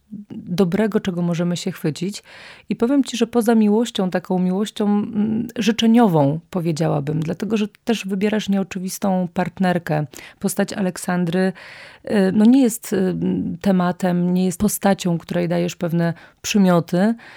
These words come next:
czy pewne zmiany, które się, y, w niej dokonały, czymś bardzo oczywistym. Mm, w nieoczywisty sposób traktujesz, y, mm, przemoc seksualną w dzieciństwie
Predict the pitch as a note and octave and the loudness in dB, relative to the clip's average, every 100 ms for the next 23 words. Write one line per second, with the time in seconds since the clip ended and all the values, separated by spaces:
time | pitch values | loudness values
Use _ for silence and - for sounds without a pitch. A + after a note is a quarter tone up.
0 | - - - E3 F3 E3+ E3 F3+ E3+ D#3+ | -20 -20 -16 -8 -2 0 2 4 4 4
1 | D#3 - D#3+ D#3 - D#3+ D#3+ D#3+ E3 F3+ | 2 -2 -4 -2 -2 -2 0 -2 -4 -4
2 | E3 D#3+ D3+ F3 E3+ F3 F3+ E3+ E3 D#3+ | -4 -4 0 0 0 -2 0 0 2 0
3 | G3 G#3+ - - - A#3 A#3 B3 B3 G#3+ | 0 -4 -8 -12 -2 0 2 2 0 0
4 | B3 - A3+ F#3+ - D#3+ D3 D3 _ - | -2 -2 -2 -2 -2 -4 -2 -4 _ -20
5 | - - - - A3+ F#3+ F#3+ - G3+ G3 | -20 -20 -20 -2 4 6 4 0 2 4
6 | G#3+ A3+ - G#3 A#3 A#3+ - G#3 - G#3 | 4 2 -2 -2 -2 -4 -2 -4 -4 -8
7 | - G#3 - G3+ G3+ G3+ - - G3 G3 | -4 -6 -2 0 2 0 -2 -4 -2 0
8 | G3 F#3+ - - - - F#3 - G#3+ - | -2 -4 -8 -6 -4 -4 -4 -4 -2 0
9 | G#3+ G#3+ G#3+ - G#3 - G#3 F3+ F3 F3+ | 2 2 0 -4 -4 0 2 2 2 2
10 | F3+ E3+ F3+ - D#3+ D3 - - C3 C#3 | 0 0 -2 -2 -2 -2 -4 -4 -2 -2